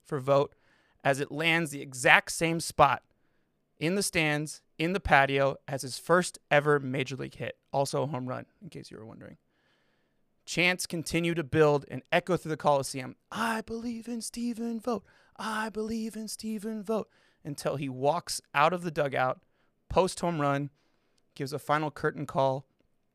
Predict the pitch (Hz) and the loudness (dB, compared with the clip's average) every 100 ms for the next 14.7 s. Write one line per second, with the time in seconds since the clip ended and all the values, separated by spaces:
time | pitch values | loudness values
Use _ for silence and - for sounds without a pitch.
0 | _ _ _ 160 147 143 139 - 131 - | _ _ _ -14 -12 -10 -12 -12 -14 -14
1 | - - - - - - - - 190 _ | -16 -16 -16 -18 -18 -18 -18 -18 -20 _
2 | _ _ _ _ _ _ _ _ _ _ | _ _ _ _ _ _ _ _ _ _
3 | _ _ _ - 175 214 247 - _ _ | _ _ _ 0 4 4 2 -6 _ _
4 | _ _ - 170 175 160 151 139 139 - | _ _ -2 2 4 2 -4 -6 -8 -10
5 | 135 135 135 131 - _ _ _ _ _ | -10 -8 -8 -10 -12 _ _ _ _ _
6 | 143 160 175 175 180 _ - 151 151 139 | -2 0 2 0 -4 _ -8 -6 -6 -6
7 | - - - _ _ _ _ _ _ _ | -6 -10 -16 _ _ _ _ _ _ _
8 | _ _ - 151 170 170 175 170 156 160 | _ _ -4 4 4 4 0 0 2 2
9 | - - 131 127 131 139 135 135 - 143 | -2 -10 -10 -10 -12 -14 -14 -14 -12 -14
10 | - 156 156 - _ _ _ _ _ _ | -14 -16 -18 -20 _ _ _ _ _ _
11 | _ _ _ _ _ _ - 131 - 160 | _ _ _ _ _ _ -16 -8 -2 0
12 | 165 165 - 135 147 156 143 143 139 151 | 0 -2 -4 -4 0 2 2 2 0 0
13 | - 131 131 131 - _ _ - - - | -2 -4 -4 -8 -10 _ _ -12 -12 -4
14 | 143 147 139 139 139 - | -2 0 0 -2 -4 -12